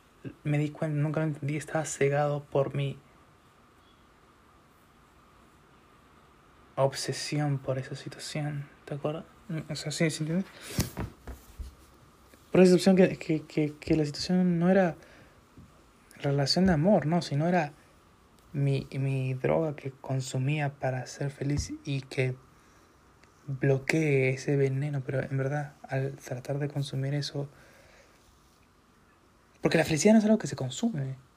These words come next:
Todo lo que se consume va directo al, al veneno, ¿me entiendes, no? Es como un ácido.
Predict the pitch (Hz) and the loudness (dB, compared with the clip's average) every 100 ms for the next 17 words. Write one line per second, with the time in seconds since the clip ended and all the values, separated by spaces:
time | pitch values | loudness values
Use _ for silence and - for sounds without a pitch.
0 | _ _ - 254 160 143 139 139 196 160 | _ _ 8 8 8 2 0 2 2 2
1 | 160 165 165 165 147 - - 135 135 208 | 0 0 0 0 -2 -2 -4 -2 2 2
2 | 160 143 156 143 151 240 220 - 175 170 | 2 0 -2 -4 -6 -8 -8 -2 0 4
3 | 185 208 - 147 | 4 4 2 -2